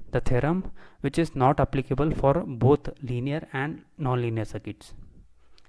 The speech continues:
I mean the networks. So the options are, uh, the Kirchhoff's, Kirchhoff's law, Telegen's theorem, uh, or the substitution theorem, or superposition theorem. So the correct option is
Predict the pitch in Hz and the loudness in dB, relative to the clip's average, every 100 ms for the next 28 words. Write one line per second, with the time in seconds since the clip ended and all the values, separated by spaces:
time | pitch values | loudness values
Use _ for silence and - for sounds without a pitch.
0 | - 120 135 185 - - 147 151 120 110 | -4 0 0 -2 -8 -6 -2 2 4 4
1 | 101 - - - - - - 131 120 117 | 2 -6 -14 -16 -20 -20 -6 0 2 2
2 | 143 135 135 160 - - - - - - | 0 0 0 0 -6 -16 -18 -20 -20 -20
3 | - - 117 113 120 123 139 - - 131 | -12 -4 -2 0 0 -2 -2 -8 -10 -8
4 | - 151 - - - - _ _ _ _ | -2 -2 -2 -10 -20 -20 _ _ _ _
5 | - 123 - 143 - 151 180 - - - | -10 -6 -4 -4 -2 -4 -4 -8 -12 -10
6 | - - - _ - 120 123 143 139 - | -8 -10 -16 _ -6 -4 -2 -2 -2 -4
7 | 139 160 175 - - _ _ _ _ _ | -2 -2 -6 -12 -20 _ _ _ _ _
8 | _ _ _ _ - 143 123 - 123 120 | _ _ _ _ -8 -4 -4 -4 -4 -2
9 | 120 - - - 147 135 143 139 135 131 | -4 2 2 4 2 0 -2 -2 -2 -2
10 | 170 175 - - 139 165 190 - - - | -2 -6 -12 -8 -6 -4 -4 -2 4 6
11 | 127 110 117 104 113 101 - - - - | 4 2 -6 -10 -12 -12 -14 -18 -18 -20
12 | _ _ _ - - 135 131 135 147 151 | _ _ _ -10 -4 -2 -2 -2 -2 -4
13 | - 127 165 - | -2 -2 -4 -4